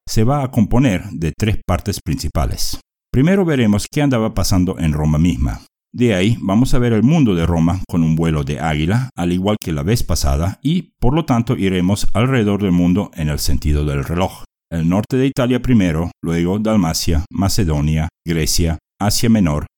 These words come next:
Siria y la futura Palestina, Egipto, Cartago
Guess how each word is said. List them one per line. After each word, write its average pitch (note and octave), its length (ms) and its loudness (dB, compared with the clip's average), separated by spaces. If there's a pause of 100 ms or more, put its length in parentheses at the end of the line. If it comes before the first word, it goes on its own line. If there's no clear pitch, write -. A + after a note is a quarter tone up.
Siria F#2 520 0
y D2+ 120 -6
la D2+ 120 -2
futura D2+ 400 -4
Palestina, D2+ 580 0 (220)
Egipto, - 580 0 (220)
Cartago E2 580 -4